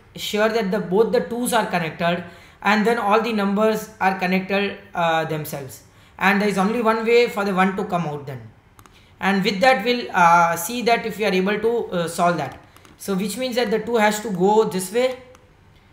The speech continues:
So of course, uh, why am I connecting these both? Because if at all you make sure that you extend the path for both of these connections, you can still make sh-, you can still connect it this way and the puzzle is still unique. So I'm, uh, connecting it as way.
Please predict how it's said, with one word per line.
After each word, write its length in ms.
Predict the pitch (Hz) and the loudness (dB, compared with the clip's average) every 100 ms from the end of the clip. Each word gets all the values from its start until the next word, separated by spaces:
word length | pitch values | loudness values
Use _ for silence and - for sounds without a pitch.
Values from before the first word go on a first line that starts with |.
| _ | _
So 160 | - 226 | -4 0
of 140 | 226 | 0
course, 320 | - 262 - - - | 2 2 2 -6 -12
uh, 200 | 165 160 | -6 -4
why 120 | 160 | 0
am 220 | 220 240 | 0 0
I 80 | 240 | 0
connecting 500 | - 226 226 240 240 | 0 0 0 -4 -4
these 260 | 180 233 190 | -4 -4 -2
both? 240 | 214 214 | 0 0
Because 440 | 180 185 185 190 - - - - _ _ _ _ _ - | 0 -2 -2 -2 -8 -20 -20 -20 _ _ _ _ _ -6
if 140 | 190 | -2
at 120 | 220 254 | 0 2
all 160 | 262 | 2
you 420 | 262 254 247 - 226 | 0 -2 -4 -6 -2
make 220 | 196 214 | 0 0
sure 180 | - 233 | 0 0
that 160 | 233 | 0
you 120 | 220 196 | -2 -4
extend 360 | 190 254 262 | -4 -4 -2
the 60 | 254 | 0
path 300 | - 220 220 | 2 2 2
for 100 | 226 | -2
both 280 | 196 226 233 | 2 2 0
of 140 | 190 | -2
these 200 | 190 214 | -4 -4
connections, 640 | 220 196 190 220 214 - | -2 -4 -2 -4 -4 -6
you 80 | 190 | -10
can 200 | 180 190 | -4 -2
still 360 | 185 - 233 233 | -2 0 -2 0
make 200 | 208 202 | -2 -4
sh-, 200 | - - - | -8 -10 -4
you 140 | 185 | -4
can 160 | 208 196 | -2 -4
still 380 | - 240 240 - - - - | 0 0 0 -4 -12 -20 -8
connect 320 | - 220 214 | -2 -2 -2
it 160 | 233 196 | -4 -4
this 200 | 202 196 | -4 0
way 80 | 226 | 0
and 140 | 214 | 2
the 80 | 208 | 0
puzzle 300 | 196 185 214 | 0 -2 -2
is 140 | 202 | -4
still 200 | 196 214 | -4 -2
unique. 380 | 208 156 143 131 - - - | -2 -2 -6 -10 -18 -20 -14
So 160 | - 208 | -4 -2
I'm, 280 | 208 208 - | -2 -4 -10
uh, 360 | - 175 170 170 | -4 0 0 0
connecting 460 | 185 214 202 247 | 0 0 -2 -2
it 220 | 240 190 - | -4 -4 -4
as 260 | 170 185 185 | -2 0 0
way. 360 | 190 220 214 | -2 -2 -8